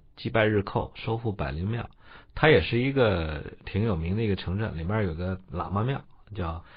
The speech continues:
就谐音叫百灵了。现在这个百灵庙，因为它那个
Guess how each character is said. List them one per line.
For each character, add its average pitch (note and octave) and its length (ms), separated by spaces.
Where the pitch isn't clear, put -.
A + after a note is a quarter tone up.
就 - 120
谐 F2+ 400
音 A#2+ 180
叫 G2+ 160
百 D#2 240
灵 D2+ 260
了。 F#2 180
现 C3+ 260
在 C3 200
这 A2 80
个 G#2+ 80
百 E2 180
灵 F2+ 140
庙， G#2 240
因 G#2+ 120
为 A2+ 120
它 A2+ 200
那 A2+ 160
个 E2 300